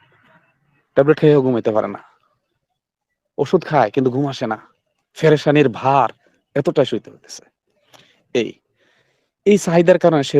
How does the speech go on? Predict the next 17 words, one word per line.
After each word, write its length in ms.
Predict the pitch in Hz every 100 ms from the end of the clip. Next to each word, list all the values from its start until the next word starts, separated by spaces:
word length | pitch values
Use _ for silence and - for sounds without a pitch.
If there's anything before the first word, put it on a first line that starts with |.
| 131
বড় 100 | 113 101
অভাবী। 280 | 101 90 - _ _ _ _ _ -
আর 80 | 127 139
যার 120 | 139 -
চাহিদা 320 | 147 160 170
নাই, 160 | 180 277 - _ _ -
চাহিদা 320 | 135 143 170 165
কম, 120 | 190 285 - -
সীমিত, 320 | - 156 190 294 - _ _ 135
অল্পতে 360 | 143 - 156 -
খুশি, 220 | 190 - 349 _ _ _ _ _ _ _ -
সে 100 | 285
বিশাল 260 | 233 156 127 -
সুখী 220 | 120 110
মানুষ। 220 | 98 - - - _ _ - _ _ _ _ _ _ _ _ _ _
তো 60 | - -
এই 80 | 196